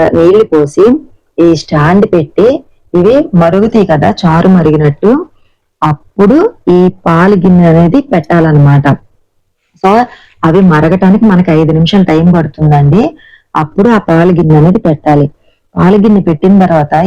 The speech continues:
ఇలా కొంచెం ఆవిరి బయటికి రా-, రావటానికి ఇలా కొంచెం, ఆ, వెలుతురుగా ఉంచండి, అంటే గ్యాప్ ఉంచండి.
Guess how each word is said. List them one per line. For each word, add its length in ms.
ఇలా 140
కొంచెం 520
ఆవిరి 320
బయటికి 400
రా-, 260
రావటానికి 720
ఇలా 220
కొంచెం, 240
ఆ, 320
వెలుతురుగా 540
ఉంచండి, 440
అంటే 160
గ్యాప్ 500
ఉంచండి. 500